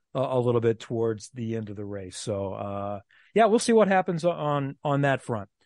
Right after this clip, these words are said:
IndyCar schedule stuff, kind of something I've had. We talked about some possibilities. Uh, the race had some really good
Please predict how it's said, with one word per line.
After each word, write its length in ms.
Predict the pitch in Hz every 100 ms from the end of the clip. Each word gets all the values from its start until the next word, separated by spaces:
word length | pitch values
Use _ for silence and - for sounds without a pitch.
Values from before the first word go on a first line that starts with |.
| _ _ _ _ 196
IndyCar 520 | 277 294 - 175 139
schedule 460 | - 143 123 104
stuff, 460 | - - 101 - _ -
kind 220 | 160 175
of 160 | 202 165
something 400 | - 175 180 160
I've 160 | 151
had. 320 | 143 151 151 151
We 100 | 165
talked 300 | 185 185 196
about 260 | 175 170
some 280 | - 151 139 _
possibilities. 960 | - 151 - 139 143 143 143 147 - - _ _ _ _ _ _ -
Uh, 380 | 117 120 117 120
the 120 | 117
race 360 | 135 151 165 -
had 180 | 151
some 160 | - 151
really 220 | 147 147
good 360 | 139 151 139